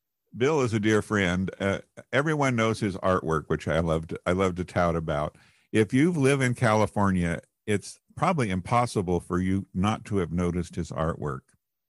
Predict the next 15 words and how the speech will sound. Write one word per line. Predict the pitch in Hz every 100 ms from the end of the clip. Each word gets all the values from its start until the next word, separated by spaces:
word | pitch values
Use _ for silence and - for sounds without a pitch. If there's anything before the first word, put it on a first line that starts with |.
| _ _ _ _ -
And | 98
I | 104
say | - 127
that | 135 160
confidently | - 151 147 123 87 76 - 67 - 85 -
because | 92 - 85
anytime | 107 123 147 127 120
you | 110
see | - 131
a | 107
license | 95 110 120 110 -
plate | - 90 85
with | - 85
a | 85
whale | 80 98 101 82 80 80